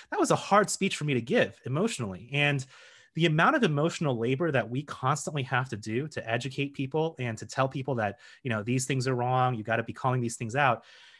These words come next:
is fundamentally very exhausting. And I think we've now gotten to the point where a lot of bipoc, a lot of people of color are frankly just tired of doing that work. We want to stop having to do so much educating,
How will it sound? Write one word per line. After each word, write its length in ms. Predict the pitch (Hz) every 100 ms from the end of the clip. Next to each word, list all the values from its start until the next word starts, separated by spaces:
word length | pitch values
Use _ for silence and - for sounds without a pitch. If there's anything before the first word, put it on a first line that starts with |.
| _
is 200 | 147 -
fundamentally 560 | - 180 185 151 143 120
very 280 | 117 123 120
exhausting. 540 | 104 98 95 95 127 -
And 80 | 127
I 60 |
think 240 | 123 147 139
we've 160 | 131 120
now 220 | 123 165
gotten 260 | 151 143
to 80 | 131
the 80 | 110
point 320 | - 139 110 - _ _ _ _ _
where 100 | 123
a 60 | 113
lot 160 | 123
of 80 | 131
bipoc, 500 | 120 131 131 131 135
a 40 | 107
lot 140 | 127
of 80 | -
people 220 | 165 131
of 80 | -
color 460 | 247 233 117 117 - - - - -
are 100 | 135
frankly 400 | 131 156 156 139
just 260 | 131 120 -
tired 340 | - 120 117
of 80 | 104
doing 220 | 113 107
that 140 | 95 92
work. 320 | 87 - - _ -
We 100 | 147
want 300 | 165 170 156 _ -
to 280 | 143 135 123
stop 400 | 120 - 131 139
having 380 | - 127 120 113 -
to 380 | 117 110 107 107 110
do 160 | 110
so 400 | 110 - 131 135
much 400 | 127 110 - -
educating, 520 | 98 98 - 90 -